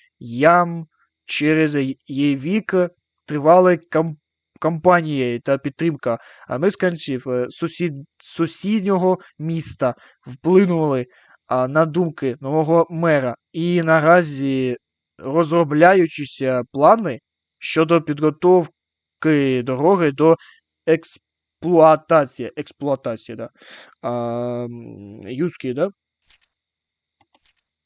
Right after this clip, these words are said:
А тут можна перевернути, ні? Ну, ясно, тут тоді. Так.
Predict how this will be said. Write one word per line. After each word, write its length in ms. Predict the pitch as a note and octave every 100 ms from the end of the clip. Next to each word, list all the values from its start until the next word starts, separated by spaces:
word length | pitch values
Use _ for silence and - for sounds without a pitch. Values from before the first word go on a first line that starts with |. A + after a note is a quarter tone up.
| _ _ _ -
А 100 | A#2
тут 120 | A#2
можна 240 | D#3 G#3
перевернути, 520 | F3+ D#3+ C#3 A#2+ A#2+ A#2+
ні? 160 | D3+ - _ _ _ _ _ _ _ _ _ _ _ _ _ _ _ _ _ A2
Ну, 140 | G#2
ясно, 480 | G#2+ A2 G#2+ - B2
тут 200 | C#3 C3
тоді. 300 | B2+ C3+ D3+ - - - - _ -
Так. 320 | F3 C3+